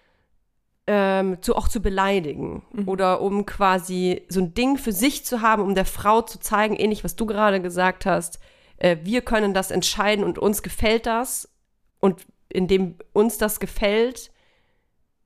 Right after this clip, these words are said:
Speaker 1: ähm, machen wir dich klein. Also
Speaker 2: Mhm.
Speaker 1: für
Speaker 2: Ja,
Speaker 1: mich
Speaker 2: das
Speaker 1: war das
Speaker 2: ist
Speaker 1: immer
Speaker 2: so,
Speaker 1: irgendwas, was ich
Speaker 2: mhm.
Speaker 1: voll krass Respekt hatte. Also es war für, auch für mich was
Speaker 2: Mhm.
Speaker 1: Unangenehmes und dieser Gedanke alleine, wie sich das dann wirklich anfühlt,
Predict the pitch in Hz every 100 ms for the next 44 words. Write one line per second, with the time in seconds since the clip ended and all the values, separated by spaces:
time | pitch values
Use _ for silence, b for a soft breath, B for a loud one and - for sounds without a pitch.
0 | _ _ _ - 190 185 185 180 180 175
1 | - _ _ _ _ _ _ _ _ _
2 | _ _ _ 190 202 214 185 190 - -
3 | 175 156 98 - - - 190 202 190 185
4 | B B B B B B - _ b b
5 | b b b b - 214 247 269 226 240
6 | 240 262 233 247 247 233 220 233 247 254
7 | 254 - 262 - 226 254 254 - 160 151
8 | 147 131 185 - 180 - 208 - 226 247
9 | 240 240 202 196 254 240 190 175 160 175
10 | 202 - 196 - 175 196 202 185 170 190
11 | 262 285 202 175 190 262 b b b -
12 | 185 180 190 180 196 202 196 185 180 180
13 | 180 - - 196 247 302 - 175 170 208
14 | -